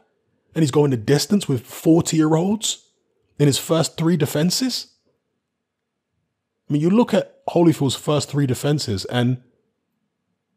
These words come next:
it's pretty poor in terms of the level of opposition. Yeah, he's got two heavyweight legends in there, but they're way past their primes. They're in their forties.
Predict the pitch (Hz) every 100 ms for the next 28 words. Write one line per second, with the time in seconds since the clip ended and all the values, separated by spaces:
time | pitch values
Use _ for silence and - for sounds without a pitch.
0 | _ _ 156 - - 240 165 - 175 151
1 | 92 - 131 143 139 117 117 123 113 110
2 | 113 - 110 113 104 214 180 143 - 165
3 | 143 143 131 123 110 135 127 110 101 95
4 | 90 95 _ _ 139 117 139 139 160 185
5 | 208 240 240 214 156 - 123 110 - 107
6 | - 110 90 78 - - - _ _ 202
7 | 190 170 151 139 - 240 214 - 113 -
8 | -